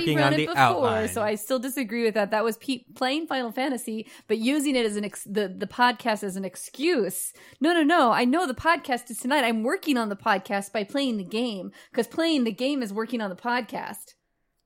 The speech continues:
Speaker 2: It's not.
Speaker 1: That's a good thing.
Speaker 2: It's not, though.
Speaker 1: It is.
Speaker 2: No.
Speaker 1: Because most of the time, like, I'm playing this game just so I have something to put on the podcast. And now it's like, I actually want to play the game right now.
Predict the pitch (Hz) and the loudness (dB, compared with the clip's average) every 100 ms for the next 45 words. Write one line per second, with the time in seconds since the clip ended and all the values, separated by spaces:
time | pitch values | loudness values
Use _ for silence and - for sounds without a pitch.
0 | _ 202 214 196 170 - _ 143 220 247 | _ -8 -2 -2 -4 -10 _ 0 2 2
1 | 180 269 - 113 92 87 - _ 220 247 | 2 2 0 -2 -4 -10 -20 _ -4 0
2 | 302 311 165 - 156 - 165 170 117 95 | 0 -2 -6 0 -2 4 6 6 6 -2
3 | - _ 220 226 311 143 143 156 135 160 | -16 _ -12 -8 0 2 6 4 6 6
4 | 214 - 185 147 143 131 135 127 123 139 | 6 6 6 6 6 4 6 4 4 4
5 | 135 135 139 156 160 143 127 143 143 131 | 0 2 2 2 2 0 0 0 0 0
6 | 127 120 _ _ _ _ 135 127 156 151 | -2 -8 _ _ _ _ -4 6 6 6
7 | 156 143 135 139 139 131 147 139 143 135 | 6 6 6 6 6 4 2 2 2 0
8 | 131 - 143 135 117 - 170 156 - 110 | 4 6 6 4 2 4 6 6 2 -2
9 | 98 95 - - - _ 117 123 131 127 | 0 -4 -12 -20 -20 _ -4 2 6 6
10 | 123 - 110 101 - 127 127 117 117 117 | 4 0 0 0 -2 0 0 2 2 2
11 | - 131 127 123 110 135 - 135 139 127 | -2 0 2 2 0 -2 -2 2 4 6
12 | 135 139 165 240 131 117 110 | 6 4 4 4 2 0 0